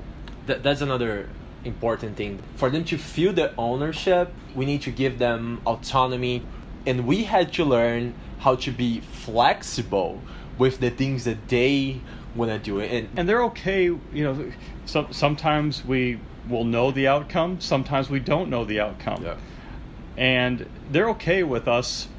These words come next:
Speaker 2: saying, "Well, I know how this is gonna turn out, but we'll go ahead and,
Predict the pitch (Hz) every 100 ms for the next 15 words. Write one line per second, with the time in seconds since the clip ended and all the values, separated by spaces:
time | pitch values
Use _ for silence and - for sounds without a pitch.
0 | - - - - - 160 135 117 113 107
1 | - - - - 123 143 135 135 135 127
2 | 123 135 113 - 123 135 127 - - 123
3 | 123 156 151 139 135 131 117 110